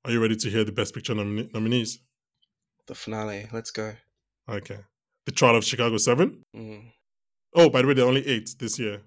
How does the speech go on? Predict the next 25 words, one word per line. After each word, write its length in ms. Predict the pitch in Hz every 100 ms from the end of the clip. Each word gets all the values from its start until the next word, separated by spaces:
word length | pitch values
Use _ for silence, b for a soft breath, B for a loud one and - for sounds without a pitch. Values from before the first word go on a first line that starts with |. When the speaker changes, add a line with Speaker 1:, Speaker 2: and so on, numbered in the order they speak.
| -
Speaker 1:
And 200 | 117 113
obviously, 420 | 127 127 120 113 _ -
from 140 | 117
next 240 | 120 -
year, 100 | 117 104
there 100 | 104
will 80 |
be 300 | 101 101 101 _ _ _ -
a 60 | 113
mandatory 440 | 110 110 110 107
ten. 400 | - 131 98 98 - _ -
But 120 | 104
this 180 | 107 -
year, 80 | 107
there 100 | 101
are 40 |
only 200 | 101 104
eight. 240 | 104 95 - - _ _ _ -
So, 300 | - 123 - _ _ _ _
The 60 | 117
Trial 220 | - 117
of 60 | 110
Chicago 320 | - 110 113
Seven. 420 | 110 117 113 175 -
Speaker 2:
Yep. 280 | 117 127